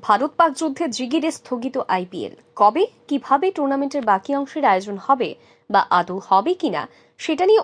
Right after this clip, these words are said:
অন্যান্য স্টেক হোল্ডারদের সঙ্গে আলোচনা করছে বোর্ড। সব পক্ষের সঙ্গে আলোচনার পরই সরকারিভাবে সিদ্ধান্ত ঘোষণা করা হবে। আসলে যুদ্ধ পরিস্থিতিতে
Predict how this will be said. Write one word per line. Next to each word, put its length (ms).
অন্যান্য 300
স্টেক 260
হোল্ডারদের 440
সঙ্গে 260
আলোচনা 420
করছে 240
বোর্ড। 240
সব 220
পক্ষের 320
সঙ্গে 240
আলোচনার 420
পরই 220
সরকারিভাবে 760
সিদ্ধান্ত 340
ঘোষণা 380
করা 200
হবে। 180
আসলে 300
যুদ্ধ 160
পরিস্থিতিতে 500